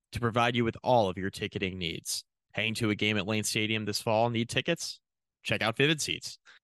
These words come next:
Going to another college football venue this fall? Use Vivid Seats. Checking out a concert venue even?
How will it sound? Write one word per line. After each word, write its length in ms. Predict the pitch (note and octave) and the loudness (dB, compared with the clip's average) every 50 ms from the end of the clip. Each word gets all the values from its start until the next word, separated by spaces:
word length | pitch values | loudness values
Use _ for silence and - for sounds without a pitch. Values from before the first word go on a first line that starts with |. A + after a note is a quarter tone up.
| _ _ _ _ | _ _ _ _
Going 180 | - G#2+ A#2 A#2+ | 2 2 2 4
to 100 | - B2+ | 4 4
another 200 | A#2+ A#2+ B2+ B2 | 6 6 6 6
college 300 | - C3 C3+ B2 A#2+ A2 | 4 4 4 4 4 4
football 320 | - C#3 B2 - B2+ A#2+ | 0 -2 2 4 2 2
venue 300 | A#2 - A#2 A#2 B2 B2+ | 4 2 2 2 2 0
this 160 | B2 B2+ B2 - | 0 0 -2 2
fall? 300 | - C#3 C#3+ D#3+ D#3 _ _ _ _ _ _ | 2 2 2 2 -2 _ _ _ _ _ _
Use 180 | A#2 C3+ C#3+ | -4 -4 0
Vivid 260 | - E3 F#3 A3 - - | 0 -2 0 0 -4 -6
Seats. 320 | - F#2+ - - - - _ _ _ _ _ _ _ _ _ | -6 -10 -8 -10 -14 -14 _ _ _ _ _ _ _ _ _
Checking 260 | - C#3+ C#3+ - D#3+ | 0 0 2 4 6
out 80 | D3 C3+ | 6 6
a 60 | B2 | 6
concert 400 | - - C3 C3+ C#3 - D#3+ D3+ | 4 2 2 2 2 0 0 2
venue 300 | D#3+ D#3+ E3 E3+ F3+ F#3 | 2 2 2 2 0 0
even? 280 | F#3+ F#3+ A3 A3+ A3 | 0 0 -2 -6 -6